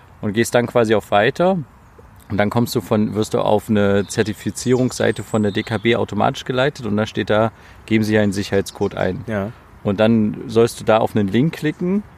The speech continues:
Speaker 1: dann wirst du automatisch auf dein Internetbanking geleitet, meldest dich da an, dann sagt dein Internetbanking,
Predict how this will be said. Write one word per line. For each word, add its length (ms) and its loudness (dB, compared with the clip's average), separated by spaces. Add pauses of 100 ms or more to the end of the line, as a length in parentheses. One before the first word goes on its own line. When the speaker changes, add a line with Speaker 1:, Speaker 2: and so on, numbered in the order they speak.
(280)
Speaker 1:
dann 380 0
wirst 220 -2
du 20 0
automatisch 460 2
auf 80 -6
dein 160 -2
Internetbanking 920 -2 (100)
geleitet, 760 0
meldest 300 0
dich 100 -14
da 200 2
an, 180 -2
dann 120 0
sagt 220 0
dein 120 0
Internetbanking, 800 -2